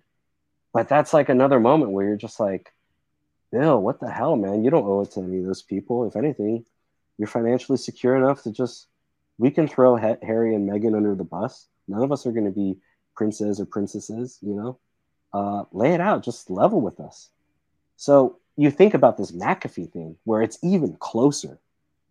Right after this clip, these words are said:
It's, it's as existential with McAfee as it was with Bill, except McAfee lived. He does the thing in the action movie where you don't think he's gonna make it out,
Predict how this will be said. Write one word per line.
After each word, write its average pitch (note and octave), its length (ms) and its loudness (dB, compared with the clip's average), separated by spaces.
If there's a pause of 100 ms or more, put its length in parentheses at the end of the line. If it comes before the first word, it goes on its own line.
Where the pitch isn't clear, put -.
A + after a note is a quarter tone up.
(160)
It's, C3 260 0
it's B2+ 220 0
as A#2 280 2
existential C3+ 1000 -2
with G2+ 240 -10
McAfee G#2+ 640 -8 (720)
as F#2+ 160 -8
it E2 100 -14
was F#2+ 280 -2
with F#2+ 260 -8
Bill, F#2 380 -10
except F#2+ 520 -10
McAfee G2 760 -6 (320)
lived. - 540 -12 (680)
He A#2 140 2
does B2 280 6
the B2+ 80 2
thing A#2+ 540 0 (420)
in G2+ 140 -2
the F2 120 -8
action A2+ 380 0
movie A2+ 320 4
where F2+ 200 -2
you F#2+ 140 0
don't C#3+ 200 2
think C3+ 160 -4
he's B2+ 140 -4
gonna B2+ 180 0
make B2+ 240 -2
it A2 80 -2
out, C3 320 -2